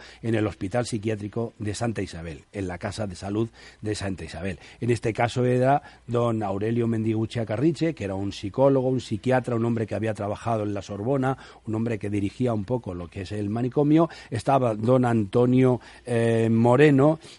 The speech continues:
que es otro de José María Moreno Rubio, que era otro médico. En definitiva,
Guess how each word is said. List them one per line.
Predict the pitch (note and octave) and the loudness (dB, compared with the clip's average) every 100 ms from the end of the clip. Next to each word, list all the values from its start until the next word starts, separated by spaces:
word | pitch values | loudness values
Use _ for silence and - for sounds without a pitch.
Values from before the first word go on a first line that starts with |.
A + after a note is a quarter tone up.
| - | -6
que | A2 A2+ | 0 0
es | B2 | 0
otro | A#2 B2 | 0 2
de | A#2+ A#2+ A#2 A2+ | 6 6 6 4
José | - G#2+ A2 | 0 -2 0
María | G#2+ B2+ B2+ | 2 4 2
Moreno | A#2 B2 B2 A#2 | 2 0 0 2
Rubio, | C#3 C#3+ A2 | 4 4 2
que | G#2+ | 0
era | G#2+ G#2+ | 2 2
otro | G#2+ B2+ | 2 0
médico. | C#3 D#3+ C3 D3+ D3+ - - | 2 2 2 2 0 -4 -12
En | B2 A#2+ | -4 -2
definitiva, | A2+ A#2+ A#2 D#3 D3+ | 0 -2 2 6 6